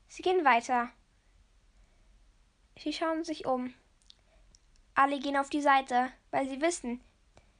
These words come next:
dass der Großadmiral, die vierte Schwester und Jedi-Fänger sehr gefährlich ist. Der Großadmiral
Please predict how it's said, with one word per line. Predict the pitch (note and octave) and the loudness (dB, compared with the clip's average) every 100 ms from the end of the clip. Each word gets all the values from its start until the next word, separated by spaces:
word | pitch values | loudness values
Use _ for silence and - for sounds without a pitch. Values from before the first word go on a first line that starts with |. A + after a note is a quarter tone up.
| _ _ | _ _
dass | C#4+ | -14
der | - | -12
Großadmiral, | B3+ D4 E4 D#4 D#4 D4+ C#4+ D4 | -6 -2 0 0 0 0 2 2
die | D4+ | 0
vierte | - - D4 D4 | -8 -4 -4 -4
Schwester | - C#4 D4 - C#4+ D4+ _ _ _ _ _ _ _ - _ _ _ _ _ _ _ _ - | -4 -4 -4 -2 -2 -2 _ _ _ _ _ _ _ -20 _ _ _ _ _ _ _ _ -12
und | - C#4 - - _ _ _ _ _ _ - - | -6 -4 -4 -8 _ _ _ _ _ _ -20 -18
Jedi-Fänger | A#3+ A#3 B3+ C#4 D4 C#4+ B3+ B3+ B3+ - | -10 -8 -6 -4 -4 -2 0 0 -2 -6
sehr | A#3+ C4 B3+ | -2 0 0
gefährlich | B3+ - B3 A#3 - | -2 0 2 2 -4
ist. | - - - - - - - - _ _ _ _ _ _ _ _ _ _ _ _ _ _ _ _ | -14 -14 -12 -12 -12 -16 -20 -20 _ _ _ _ _ _ _ _ _ _ _ _ _ _ _ _
Der | C4 C#4 | -4 -2
Großadmiral | D#4 G4 - E4 D#4+ C#4+ C4 C#4 | 0 0 0 0 -2 0 2 2